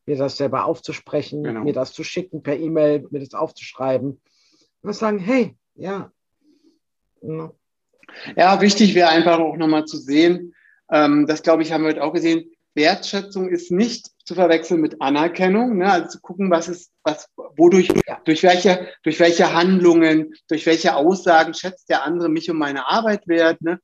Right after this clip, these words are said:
Speaker 2: Was investiert er auch in mich, Zeit, ne? Sei es,
Speaker 1: Ja.
Speaker 2: ähm, äh, eigene Ressourcen oder eigene, äh, Menschlichkeit oder eigene Arbeitszeit, was auch immer, ne? Also was, was,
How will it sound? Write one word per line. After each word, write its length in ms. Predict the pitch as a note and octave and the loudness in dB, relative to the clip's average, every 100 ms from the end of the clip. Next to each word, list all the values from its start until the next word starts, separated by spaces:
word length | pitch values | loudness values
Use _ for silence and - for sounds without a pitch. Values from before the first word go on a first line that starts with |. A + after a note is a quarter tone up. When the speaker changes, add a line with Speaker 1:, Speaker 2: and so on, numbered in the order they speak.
| _ | _
Speaker 2:
Was 180 | D#3 D3+ | -8 -6
investiert 640 | E3 D3 C#3+ - G#3+ B3 | -6 -6 -8 0 2 4
er 220 | A3 F3 E3 | 4 4 4
auch 180 | F3 | 2
in 120 | F3+ E3 | 0 0
mich, 320 | E3+ F3 - | -2 -2 -6
Zeit, 580 | C#3 C3+ D3 D3+ - - | -2 0 0 -4 -10 -10
ne? 360 | D3+ D#3+ E3 E3 _ _ C#3+ | -2 0 0 -4 _ _ 0
Sei 220 | C3+ C3+ | 2 2
es, 260 | F#3+ - - | -2 -6 -4
Speaker 1:
Ja. 140 | C#3+ C3+ | 0 2
Speaker 2:
ähm, 260 | C3+ C3+ _ _ _ - | 0 -4 _ _ _ -6
äh, 500 | C#3 C3+ C3 D3 D#3+ - | -2 0 0 -2 -6 0
eigene 460 | D3 F3 F#3 F3 | 2 2 2 2
Ressourcen 640 | D#3+ D#3+ E3+ D#3+ E3+ F3 D#3 | 0 -2 -2 2 2 0 -2
oder 200 | C3+ C3+ | -2 0
eigene, 520 | C#3+ D#3+ D#3 D3 D3 _ _ - | 0 0 0 -2 -6 _ _ -6
äh, 140 | C#3 | -2
Menschlichkeit 840 | C3+ E3 G#3 G3+ F#3+ - E3+ D#3+ | 2 2 2 0 -2 0 0 2
oder 180 | E3 D3+ | 2 2
eigene 320 | C#3+ E3+ F3 F3+ | 2 0 -2 -2
Arbeitszeit, 680 | G#3 G#3 G3+ - F3 E3+ | -2 -2 -6 -6 -2 -2
was 180 | F#3 F#3+ | -4 -6
auch 140 | G3+ G3+ | -8 -2
immer, 340 | G#3 E3+ C3+ | 0 0 0
ne? 160 | F#3 B3 | -2 -2
Also 220 | D#3+ E3 | -2 -2
was, 240 | G3 - | -4 -6
was, 180 | F#3 | -14